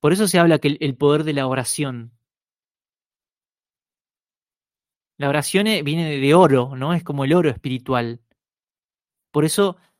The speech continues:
tantas personas, eh, monjes, se han aislado en grandes lugares, eh, y solo hacían, solamente oraban. Los santos se vivían orando.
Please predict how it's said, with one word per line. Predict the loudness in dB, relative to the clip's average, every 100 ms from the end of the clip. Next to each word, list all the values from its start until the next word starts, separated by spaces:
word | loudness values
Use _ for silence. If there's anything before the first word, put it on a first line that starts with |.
| _ _ _ _ _ _
tantas | -6 -4 -6
personas, | -4 -6 -2 -4 -4 -6 -8
eh, |
monjes, | -6 -4 -4 -8
se | -6
han | -6
aislado | -6 -6 -2 -2 -2
en | -4 -8
grandes | -8 -8 -10 -12 -20 _
lugares, | -14 -6 -4 -4 -6 -10 -20 _
eh, | -14 -14
y | -12 -12 -12 -16
solo | -12 -2 0
hacían, | 2 0 0 -4 -2
solamente | 0 4 4 6
oraban. | 6 6 6 2 0
Los | 0 0
santos | 4 4 4 0 -2 -6
se | -10
vivían | -10 -6 -2
orando. | 0 2 2 2 0 -4